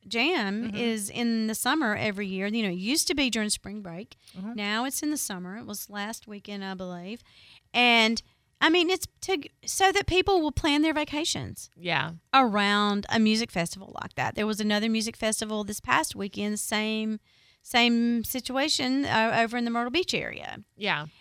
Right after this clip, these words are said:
Speaker 1: And that's why they, they do it that way. They plan those events, and then they market outside of the area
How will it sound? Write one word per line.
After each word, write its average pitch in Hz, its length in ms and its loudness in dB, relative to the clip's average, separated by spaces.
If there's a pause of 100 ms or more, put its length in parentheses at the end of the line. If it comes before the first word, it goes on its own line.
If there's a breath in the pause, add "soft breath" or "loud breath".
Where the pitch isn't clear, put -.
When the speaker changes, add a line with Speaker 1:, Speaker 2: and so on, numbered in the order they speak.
(140)
Speaker 1:
And 240 500 6
that's 247 380 4
why 262 140 6
they, 269 160 2
they 220 220 0
do 302 320 2
it 392 120 2
that 208 240 4
way. 196 280 2
They 202 140 -2
plan 277 520 0
those 247 280 0
events, 240 720 0 (460 soft breath)
and 240 180 4
then 254 160 0
they 226 140 2
market 233 600 2
outside 202 920 2 (240)
of 220 400 2
the 220 220 -10
area 196 680 -2